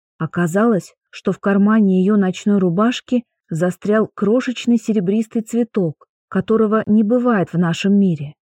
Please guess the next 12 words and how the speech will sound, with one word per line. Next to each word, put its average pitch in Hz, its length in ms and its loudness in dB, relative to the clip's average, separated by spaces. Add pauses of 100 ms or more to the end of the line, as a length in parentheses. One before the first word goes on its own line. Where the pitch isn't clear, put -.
(600)
С - 160 -8
этого 165 300 -2
дня 180 380 0 (260)
сны 208 440 0
Авроры 226 640 0
перестали 202 600 0
быть 170 260 -4
просто 170 400 -4
снами. 160 540 -2 (640)
Они 175 460 2 (100)
стали 165 500 -4
дверью. 156 580 -4